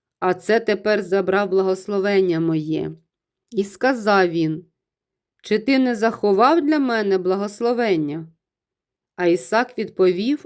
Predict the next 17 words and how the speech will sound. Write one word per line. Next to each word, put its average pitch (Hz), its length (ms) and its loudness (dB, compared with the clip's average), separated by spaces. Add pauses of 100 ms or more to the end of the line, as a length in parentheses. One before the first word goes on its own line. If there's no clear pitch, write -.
і 220 120 -6
промовив 208 680 2
до 180 140 4
Ісава: 165 800 -2 (840)
"Тож 196 240 0
я 233 200 4
вчинив 233 540 -2
його 196 300 -2
паном 233 600 -2
для 202 160 0
тебе 165 680 -2 (800)
та 190 140 0
дав 220 320 2
йому 214 240 -2
всіх 240 520 -2
братів 214 680 0
його 160 580 -2